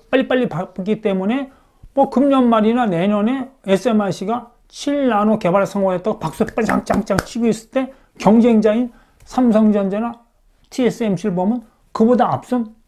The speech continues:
이 나노나 일 나노 개발했을 겁니다. 그러니까 이 동태적인 국제 흐름입니다. 이 반도체는 정태가 서 있는 게 아니고 서로 막 달리는 거예요.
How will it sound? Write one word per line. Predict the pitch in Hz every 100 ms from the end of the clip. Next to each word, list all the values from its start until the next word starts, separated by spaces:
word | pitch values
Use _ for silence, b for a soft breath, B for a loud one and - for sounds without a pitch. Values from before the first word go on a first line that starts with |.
| -
이 | 185 220
나노나 | 214 196 202 202
일 | 202 214
나노 | 196 180 185 190
개발했을 | 131 135 113 -
겁니다. | - 110 - b b -
그러니까 | 262 269
이 | 247 220 - - - - - _
동태적인 | - 240 330 311 - 294 302 247 208
국제 | 131 -
흐름입니다. | 165 147 127 113 123 151
이 | -
반도체는 | 160 220 208 - 220 233 -
정태가 | - 220 220 220 226
서 | - 262
있는 | 277 240 214
게 | 202
아니고 | 175 220 b b b -
서로 | - 294
막 | 254 - - 220 -
달리는 | 131 160 180 156
거예요. | 131 160